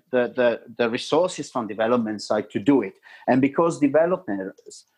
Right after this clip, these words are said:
are researchers and experimenters by definition,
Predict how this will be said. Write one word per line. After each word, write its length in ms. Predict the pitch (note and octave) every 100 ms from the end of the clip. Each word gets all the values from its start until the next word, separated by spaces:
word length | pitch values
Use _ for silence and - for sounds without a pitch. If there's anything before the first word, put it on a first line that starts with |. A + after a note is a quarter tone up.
| _ -
are 400 | B2+ B2+ A#2 A#2+
researchers 880 | B2+ - D3 E3 E3 A#2 G#2 G#2 -
and 160 | A#2+ A#2
experimenters 800 | - A#2+ A#2 B2+ D3 D3 A2+ -
by 200 | A2 G#2
definition, 720 | A2+ A#2+ C3 E3+ - G2